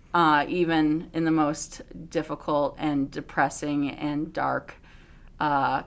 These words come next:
casework that we're doing. I try to put a positive spin on it. Um, and the fact that I'm surrounded by my coworkers who are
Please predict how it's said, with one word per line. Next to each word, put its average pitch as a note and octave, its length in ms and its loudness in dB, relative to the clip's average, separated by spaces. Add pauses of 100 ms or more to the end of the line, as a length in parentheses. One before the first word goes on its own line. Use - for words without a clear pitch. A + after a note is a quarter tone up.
casework C#3+ 600 -2
that C#3+ 160 -2
we're D3+ 140 -2
doing. C#3 500 -4
I C#3+ 100 -6
try - 360 -6
to C#3 80 -2
put - 160 -8
a B2+ 40 -4
positive C3 460 -6
spin C3+ 460 -8 (160)
on D3 240 -2
it. - 140 -8 (120)
Um, - 380 -8 (520)
and G#3 160 -2
the F#3+ 80 0
fact F#3+ 280 4
that C#4+ 80 4
I'm D#4 120 6
surrounded D#3+ 880 2
by D3 480 2 (380)
my F3 160 -6
coworkers E3+ 880 0
who F3 220 -2
are D3+ 320 0